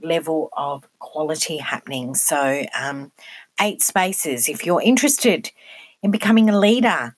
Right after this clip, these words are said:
in your community and you'd like to link up with Connect Her, uh, get connected, visit our website, connect her dot com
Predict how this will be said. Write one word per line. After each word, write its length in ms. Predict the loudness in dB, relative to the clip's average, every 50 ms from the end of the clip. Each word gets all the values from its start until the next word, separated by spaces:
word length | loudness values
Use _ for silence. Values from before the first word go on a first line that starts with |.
| _ _ _ _
in 160 | -8 -4 -2 0
your 160 | 0 0 0
community 880 | -2 -4 -4 -4 -2 -2 0 2 2 2 2 0 0 0 0 -2 -4 -8 -14 -18 -18 -20 -20 -20 -20 _ _ -8
and 140 | -6 -6 -4
you'd 140 | -4 -2
like 240 | 0 0 0 0 -2 -4
to 440 | -6 -4 -2 -2 0 -2 -2 -4 -8 _ _ _ _ _ _ _
link 300 | -2 -2 0 0 0 0
up 160 | 0 0 0 -2
with 160 | -6 -8 -6
Connect 340 | -6 -6 -6 -6 -4 -6 -6
Her, 440 | -4 -2 0 2 2 2 2 0 -4 -8 _ _ _ _ -20 -20 -18 -20 -14 _
uh, 160 | -8 -8 -8 -6 _
get 200 | 0 0 0 0
connected, 600 | -4 -4 -4 -4 -4 -4 -2 -2 -2 -2 -4 -8 _ _ -4
visit 260 | -2 -2 -2 -2 -4 -4
our 200 | -6 -6 -6 -4
website, 580 | -6 -4 -2 -2 -2 -2 -2 -2 -4 -6 -8 _
connect 420 | -16 -12 -10 -10 -10 -8 -8 -10
her 240 | -8 -6 -6 -8 -8
dot 260 | -6 -6 -6 -6 -6 -8
com 420 | -10 -8 -6 -4 -4 -4 -6 -8